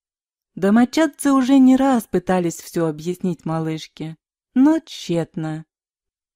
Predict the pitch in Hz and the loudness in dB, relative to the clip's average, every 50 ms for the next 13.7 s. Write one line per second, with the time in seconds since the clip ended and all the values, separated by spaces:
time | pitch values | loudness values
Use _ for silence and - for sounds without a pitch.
0 | _ _ - 185 190 202 214 202 - - 269 277 277 254 214 175 175 226 247 208 | _ _ -4 0 0 0 0 -2 -2 -2 -2 0 0 0 -2 -2 -2 -2 -2 0
1 | 196 202 - - - 170 - - _ - 180 180 - - - 214 226 196 170 156 | -2 -6 -8 -8 -10 -10 -10 -10 _ -10 -10 -10 -10 -8 -6 -4 -4 -4 -4 -4
2 | 160 190 202 202 196 - - - 165 165 147 - 160 175 214 262 294 285 _ _ | 0 0 0 0 0 -4 -10 -8 -8 -8 -8 -8 -8 -6 -4 -4 -4 -6 _ _
3 | _ _ _ _ _ - 185 185 - 208 202 196 175 190 214 220 233 294 330 320 | _ _ _ _ _ -10 -10 -6 -4 -2 -2 -2 0 -2 -2 0 0 0 0 0
4 | - 269 233 202 202 190 - - 190 196 196 190 - 190 175 175 170 156 160 160 | 0 0 0 0 -2 -2 -2 -2 0 0 0 0 0 -4 -4 -4 -6 -6 -6 -6
5 | 160 156 151 147 156 147 147 147 - - - 156 151 151 151 _ _ _ _ _ | -8 -8 -6 -6 -6 -6 -6 -8 -12 -16 -18 -18 -18 -18 -20 _ _ _ _ _
6 | _ _ _ _ _ _ - 208 196 202 254 294 311 330 330 294 269 285 269 - | _ _ _ _ _ _ -12 -10 -4 -2 0 2 2 2 2 2 0 -2 -2 -2
7 | - 285 269 269 - 254 277 277 269 - 277 269 269 262 254 247 220 208 196 202 | -2 -2 -2 -2 -2 -4 -4 -4 -4 -6 -6 -4 -4 -2 -2 -2 -2 -4 -6 -8
8 | - _ _ _ _ _ _ _ _ _ _ - 196 185 160 - 196 202 202 208 | -12 _ _ _ _ _ _ _ _ _ _ -10 -10 -8 -4 -2 0 2 4 4
9 | 214 226 240 247 247 233 208 180 175 175 180 180 185 180 170 165 160 160 - _ | 6 6 6 6 6 4 2 0 -4 -6 -6 -4 -2 -2 -2 -4 -6 -10 -14 _
10 | _ _ _ _ _ _ _ _ _ _ _ - 170 175 180 160 180 180 175 175 | _ _ _ _ _ _ _ _ _ _ _ -8 -4 -4 -4 -2 0 0 0 -2
11 | 170 170 185 180 170 156 160 160 - - _ - 165 160 160 160 160 160 151 165 | -2 0 0 2 2 0 -4 -6 -10 -12 _ -6 -6 -4 -4 -4 -6 -6 -4 -6
12 | 170 175 165 156 143 - 160 156 160 160 160 156 - - 156 151 143 135 151 151 | -4 -4 -4 -6 -6 -8 -8 -6 -6 -6 -6 -6 -6 -6 -6 -6 -6 -6 -6 -6
13 | 156 156 180 226 262 269 262 254 226 226 214 - - | -6 -4 -2 0 2 2 2 2 0 -4 -8 -10 -14